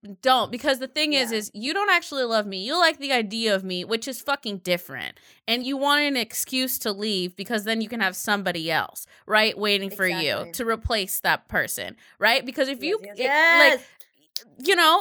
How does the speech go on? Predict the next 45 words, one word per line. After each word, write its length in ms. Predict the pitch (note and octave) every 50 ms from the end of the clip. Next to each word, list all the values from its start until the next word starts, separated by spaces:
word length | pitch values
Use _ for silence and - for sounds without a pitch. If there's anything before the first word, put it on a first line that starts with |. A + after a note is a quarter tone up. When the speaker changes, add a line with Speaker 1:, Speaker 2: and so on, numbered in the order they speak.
| -
Speaker 1:
and 120 | - C4+ D#4+
I 60 | E4
straight 300 | E4 - - - D#4+ E4+
up, 160 | E4+ E4+ - -
like, 140 | C#4+ C#4
remember 360 | - D4 B3 B3 A#3+ B3 A#3+ B3+
this 120 | A#3+ A3+
conversation 480 | - B3+ A#3+ A#3 A#3+ C#4 C#4 A#3+ A3 A3
'cause 120 | B3+ A3
I 120 | A3+ A3+
was 100 | A#3 A3+
like, 180 | A#3 A#3+ A3+ A3+
"Bro, 280 | - A#3+ A#3 A3 G#3+ - - -
I 160 | A3 A#3 - - _ - _
literally, 560 | - C#4+ D4+ D4 D4 C#4+ D4 C#4+ C#4 C4 - - F3+ A3 _ _ _ _
first 240 | - C4+ D4 - -
of 100 | A3+ A3+
all, 380 | G#3+ G3+ G3 F#3 F3+ F3+ - _ _ _ _ _ A3
don't 260 | A3 C#4 C#4 B3+ G#3+
leave 200 | A3+ A#3 G#3+ -
her 120 | - G#3+
for 160 | G3+ - G#3+ G3+
me 140 | G3+ G3 G3
because 320 | F#3+ G3 - - A#3 G3 G3+ -
we're 140 | G#3 A3 A3
not 180 | A3 G#3+ F#3 -
gonna 140 | G#3 F#3+ F3
be 140 | E3+ F3 D3+
together, 400 | D#3+ D#3 - C#3+ D3 - - D3
all 100 | C#3+ G3+
right? 160 | A3+ A#3+ A#3 A#3+
Let's 160 | A#3+ A3+ A3+
just 160 | B3 B3+ -
fucking 240 | - C4+ A#3+ A3+ G#3
make 160 | G#3 G#3 F#3+ -
that 180 | F3+ F3 E3+
very 180 | F#3 F#3 E3+ F#3
fucking 260 | - - F3+ - F3+
clear. 300 | F3 G#3+ F#3+ F#3+ F3 D#3
You 320 | - - A3+ B3 B3+ B3 -
are 160 | - F3+ F#3
untrustworthy, 1300 | F#3 F3+ F3 - - G#3 G3 F#3+ G3 - - - - _ _ F3+ F#3+ G3 F#3 F3+ F3+ F#3 G3+ F3+ C3 - _ _ _ _ _ _ _
all 140 | - F3+ F3+ F#3+
right?" 240 | G3 G3+ G#3 - _ _ _ _ _ _ _ _ _ _ _ _ _ _
Second, 480 | - - - C#4+ C4 - A#3+ F#3 E3 -